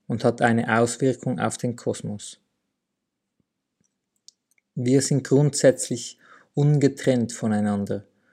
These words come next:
von allen Wesen und vom Universum. Jeder Mensch, dem wir begegnen, und jede Erfahrung, die wir machen, ist ein Spiegelbild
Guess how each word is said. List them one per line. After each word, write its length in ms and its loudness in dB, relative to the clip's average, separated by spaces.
von 300 -2
allen 320 0
Wesen 680 2
und 200 -4
vom 200 -2
Universum. 760 -2
Jeder 380 6
Mensch, 580 2
dem 160 2
wir 160 6
begegnen, 800 0
und 160 0
jede 240 6
Erfahrung, 680 6
die 160 2
wir 140 4
machen, 480 -2
ist 220 -2
ein 160 0
Spiegelbild 800 0